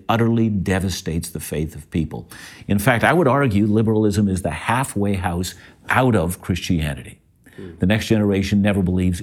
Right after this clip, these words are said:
Speaker 1: anyway. Um, so that's the second issue. And the third issue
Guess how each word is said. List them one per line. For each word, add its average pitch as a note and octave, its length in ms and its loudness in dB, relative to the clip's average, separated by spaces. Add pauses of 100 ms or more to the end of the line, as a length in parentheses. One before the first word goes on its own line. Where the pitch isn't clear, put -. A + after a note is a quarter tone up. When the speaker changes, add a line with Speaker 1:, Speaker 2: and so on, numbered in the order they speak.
Speaker 1:
anyway. D2 500 -6 (720)
Um, F2 320 0
so G2 300 2
that's - 280 0
the - 100 -6
second F#2+ 400 0
issue. E2+ 240 0
And G2+ 100 4
the G#2 40 2
third D#3+ 260 2
issue F2 420 0